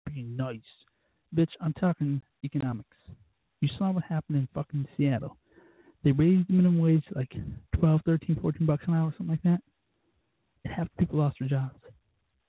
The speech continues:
Nobody even goes to Starbucks anymore down up there. The, their economy's cr-, going in the toilet 'cause if they can't afford, these companies can't afford it. So guess what? They raise all the fucking prices just to foot the bill for all these people that want the fourteen dollars an hour.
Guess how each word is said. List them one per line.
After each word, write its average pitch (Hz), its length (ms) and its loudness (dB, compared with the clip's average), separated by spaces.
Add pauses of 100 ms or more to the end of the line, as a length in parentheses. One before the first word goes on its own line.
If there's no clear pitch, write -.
(140)
Nobody 190 260 4
even 165 160 2
goes 156 260 2
to - 180 -6
Starbucks 143 320 -4
anymore 135 300 -2 (100)
down 131 180 -4 (100)
up 143 80 -10 (100)
there. 123 240 -8 (680)
The, 147 80 2 (200)
their 143 140 0
economy's 165 460 2
cr-, - 140 -6 (180)
going 165 220 4
in 160 140 2
the - 160 -4
toilet 160 360 2 (540)
'cause 151 180 -2
if 156 300 -8
they 185 260 2
can't 190 320 -2
afford, 165 400 0 (560)
these - 140 -16
companies 185 240 0 (100)
can't 175 160 0
afford 202 200 -2
it. 156 100 -10
So 147 60 -4
guess 160 180 0
what? 165 140 -2
They 156 120 -6
raise 165 380 4
all 180 160 0
the - 60 -14
fucking 190 260 -4
prices 160 460 -4 (360)
just 165 220 2
to 165 60 -6
foot 160 220 -4
the 156 60 0
bill 151 280 4
for 135 100 -4
all 139 120 -2
these 135 200 -4
people 135 320 -6 (160)
that 147 80 2
want 139 180 2
the - 80 -12
fourteen 143 360 -2
dollars 135 240 0
an 131 60 -4
hour. 117 260 -8